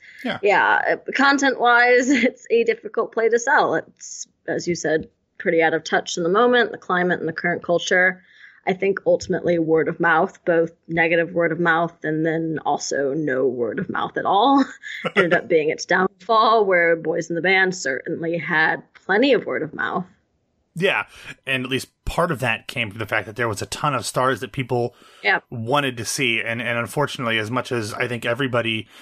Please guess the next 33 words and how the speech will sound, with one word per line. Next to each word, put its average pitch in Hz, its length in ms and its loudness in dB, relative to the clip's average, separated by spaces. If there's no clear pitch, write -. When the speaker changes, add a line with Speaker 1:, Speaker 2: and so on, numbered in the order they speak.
Speaker 1:
who 147 140 -2
is 117 120 0
a 113 60 -2
Broadway 113 480 0
and 104 100 -6
theater 107 240 -4
fan 120 300 -4
is 107 160 -4
clamoring 131 560 -4
for 107 160 -8
Audra 110 240 -2
McDonald 110 400 -2
to 104 40 -4
be 113 120 -4
on 107 100 -2
stage 113 340 -4
at 120 160 -4
any 143 280 -2
point, 107 400 -6
um, 185 220 -2
I 139 60 0
Speaker 2:
Mm-hmm. 175 100 0
Speaker 1:
think 165 200 0
there 143 200 -2
is 143 240 -4
a 131 120 -4
bit 127 180 -2
of 123 80 -2
a 123 40 -2
difference 120 320 -6
between 123 300 -6
Audra 113 220 -2
McDonald 113 500 -2